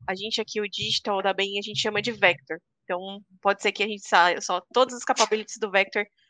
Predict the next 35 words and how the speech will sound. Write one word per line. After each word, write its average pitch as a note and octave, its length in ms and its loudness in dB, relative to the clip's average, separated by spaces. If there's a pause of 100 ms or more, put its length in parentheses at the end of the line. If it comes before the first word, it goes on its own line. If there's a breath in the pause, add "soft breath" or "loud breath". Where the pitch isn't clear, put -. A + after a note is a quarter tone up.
tavam G3+ 320 6
envolvidas. G3 540 -6 (760 loud breath)
E G#3+ 600 2
no G#3+ 100 2
nosso A3+ 240 6
caso, A3 240 6
a A3+ 40 0
gente A3+ 140 0
tinha A3+ 240 2
que A#3 140 -8
entender, A3 560 2 (880)
é, G3 400 0 (380 loud breath)
qual A#3 200 12
era B3 160 10
a A3+ 40 6
ambição C4 560 2
dessa - 220 -2
empresa A#3 520 0 (140)
e C4 60 -2
pra B3+ 240 6
onde B3 440 -2
ela A#3 480 4
tinha A#3 380 -6
que A#3+ 240 -12
ir, - 60 -16
pra F#3+ 220 -4
onde G3 240 -8
que - 60 -8
ela G#3 160 2
ia, G#3 880 2
pra, F#3+ 220 -6 (180)
qual G#3 220 4
era G#3+ 180 4
o G#3+ 40 -6
caminho A#3 580 -4